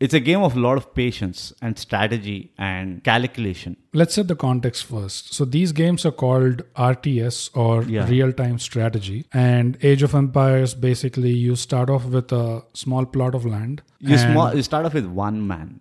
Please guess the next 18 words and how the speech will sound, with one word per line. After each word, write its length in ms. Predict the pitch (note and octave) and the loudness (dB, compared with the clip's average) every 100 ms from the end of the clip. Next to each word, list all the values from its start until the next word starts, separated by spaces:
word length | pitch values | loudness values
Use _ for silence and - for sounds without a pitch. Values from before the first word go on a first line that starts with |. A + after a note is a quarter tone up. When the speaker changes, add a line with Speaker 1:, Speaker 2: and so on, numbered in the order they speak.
| _ | _
Speaker 1:
and, 280 | - G2+ F#2+ F#2 | -4 -4 -2 -2
like, 80 | |
Speaker 2:
Yeah. 160 | C3+ B2+ A2 | 2 4 4
Speaker 1:
one, 100 | A#2+ - A2+ | 0 -2 2
one 100 | C3 | 2
soldier 500 | C3+ C3 A#2 G#2+ A2+ A2 G#2+ | 0 0 2 2 0 0 -2
and 120 | G2 | -2
one 220 | G2+ G#2 | -2 -2
civilian. 640 | - G2 F#2 G2 F#2 D#2+ C#2+ _ - | -4 -8 -6 -6 -6 -8 -16 _ -2
Speaker 2:
Hmm. 200 | C3 A#2 | 0 2
Speaker 1:
And 120 | A2+ A2 | 0 0
you 60 | A2 | 0
need 120 | A2+ | -2
to 60 | G#2+ F2+ | -4 -2
build, 400 | A2 A2 A2 F#2+ A#2 | 0 0 -2 -4 -4
like, 140 | A2 | -2
a 60 | G#2+ | -2
whole 380 | - A#2+ A2+ | -4 2 2